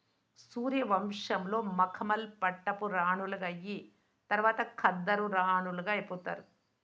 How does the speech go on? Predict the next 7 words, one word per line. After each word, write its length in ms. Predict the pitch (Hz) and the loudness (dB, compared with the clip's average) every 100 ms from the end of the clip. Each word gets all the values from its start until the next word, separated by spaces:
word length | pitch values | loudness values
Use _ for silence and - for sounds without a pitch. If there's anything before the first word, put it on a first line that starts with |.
| _ _ | _ _
ఇలాంటి 340 | 202 233 262 294 | 0 2 2 -2
పాయింట్లు 500 | 302 214 208 240 254 | 4 4 6 2 -4
బుద్ధిలో 400 | 202 185 220 220 | -4 0 2 0
ఉంచుకొని 560 | 190 185 - 190 190 | -2 -6 -6 -6 -4
తర్వాత 400 | 185 180 190 202 | -2 0 0 2
అర్థం 380 | 190 175 196 202 202 | 0 0 -4 -6 -6
చేయించాలి. 680 | 208 180 185 - 175 175 208 | -6 -6 -6 0 0 0 -4